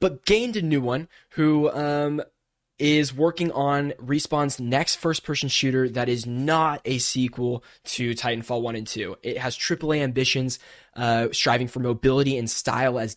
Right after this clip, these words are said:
guiding principles. Um, and Respawn will spend the next year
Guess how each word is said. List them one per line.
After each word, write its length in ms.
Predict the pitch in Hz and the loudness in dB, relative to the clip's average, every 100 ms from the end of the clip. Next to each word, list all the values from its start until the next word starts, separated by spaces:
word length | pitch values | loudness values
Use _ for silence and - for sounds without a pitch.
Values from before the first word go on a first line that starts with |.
| - | -6
guiding 360 | 123 139 143 131 | 0 0 0 -2
principles. 640 | 117 110 101 113 110 - _ - - _ - | -6 -6 -6 -6 -4 -8 _ -20 -20 _ -4
Um, 400 | 117 113 110 113 | 0 0 0 -2
and 300 | 123 120 113 | 0 0 0
Respawn 320 | 127 - 131 | -2 0 0
will 100 | 127 | 0
spend 220 | 117 123 | -2 -4
the 40 | 117 | -2
next 220 | 113 - | -2 0
year 340 | 120 117 - | 2 2 0